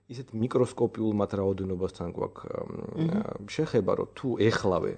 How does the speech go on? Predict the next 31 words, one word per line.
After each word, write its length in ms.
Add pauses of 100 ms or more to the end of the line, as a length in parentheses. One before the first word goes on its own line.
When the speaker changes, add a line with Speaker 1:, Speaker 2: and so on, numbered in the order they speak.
Speaker 1:
აი, 160
ამ 140
საკითხს 440
არ 140
ეშველა, 440 (680)
ერთი 320
წლის 260
მერე 200
შეიძლება 380
უკვე 160
გვიანი 300
იყოს. 180 (1300)
Speaker 2:
იცით 320
რა, 100
რა 240
უნდა 240
ეშველოს? 480
აი, 160
თუ 200
გვაქვს, 520
ჩვენ 300 (260)
იყო 240
იქტიოლოგიის 720
დიდი 260
კათედრა 440
უნივერსიტეტში, 760
წელს 340
აღარ 320
არის. 180
Speaker 1:
არ 100
არის. 240